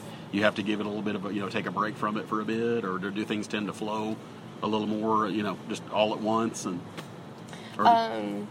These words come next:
Speaker 2: yeah, I tend to, uh, complete things, so I'll start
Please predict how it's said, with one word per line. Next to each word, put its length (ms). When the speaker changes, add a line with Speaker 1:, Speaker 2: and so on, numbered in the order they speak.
Speaker 2:
yeah, 440
I 120
tend 260
to, 400
uh, 260
complete 500
things, 400
so 200
I'll 340
start 480